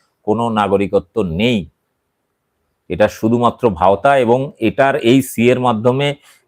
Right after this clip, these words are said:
কে বৈধ কে অবৈধ এটা খুঁজে বের করাই হচ্ছে এদের মূল উদ্দেশ্য। তার একটা ছোট্ট ট্রেলার আমরা দেখে দিলাম কয়েকদিন আগে,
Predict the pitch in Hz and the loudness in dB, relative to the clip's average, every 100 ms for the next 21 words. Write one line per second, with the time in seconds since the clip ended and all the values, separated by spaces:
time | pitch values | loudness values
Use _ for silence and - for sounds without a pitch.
0 | - 113 127 160 117 110 131 147 139 127 | 0 2 4 2 2 2 2 2 2 -2
1 | 104 107 117 135 127 135 117 123 - 113 | 0 2 4 2 4 4 4 0 -2 0
2 | 127 113 113 131 127 135 123 - 123 113 | 4 4 2 2 2 2 0 -2 -2 -2
3 | 107 98 95 76 85 - - 71 _ _ | -2 -4 -4 -4 -8 -10 -18 -20 _ _
4 | _ _ _ _ _ _ 139 143 - 151 | _ _ _ _ _ _ 0 0 0 -2
5 | - 180 185 - 175 - 143 151 147 135 | 0 0 0 2 2 4 4 4 2 2
6 | 139 117 113 123 117 123 147 160 _ 98 | 0 0 0 0 0 0 0 -4 _ -2
7 | 95 104 98 95 101 131 | -2 -2 -2 -2 -2 -4